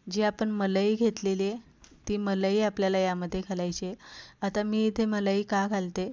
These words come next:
तर जास्त वेळ आपल्याला दूध आटवायला लागू नये म्हणून इथे मलई घालून घ्यायची. जर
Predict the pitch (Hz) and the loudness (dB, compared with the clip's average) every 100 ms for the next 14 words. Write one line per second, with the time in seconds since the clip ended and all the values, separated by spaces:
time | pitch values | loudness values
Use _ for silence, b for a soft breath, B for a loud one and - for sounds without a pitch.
0 | - - 185 202 185 - - 208 208 214 | -8 -8 -4 -2 -2 -2 -4 -2 0 0
1 | 196 196 196 202 190 196 196 - 190 180 | 0 0 0 0 -2 -4 -6 -6 -6 -6
2 | 180 190 196 202 180 175 190 190 175 - | -2 0 0 2 0 0 -4 -4 -6 -8
3 | 196 190 190 196 185 196 190 180 175 180 | -8 -6 -4 -6 -4 -4 -2 -2 -2 -2
4 | 302 B B B B _ 196 190 202 220 | -6 B B B B _ 0 0 0 2
5 | 208 180 - 190 B B B B - 202 | 2 0 -2 -4 B B B B -4 -4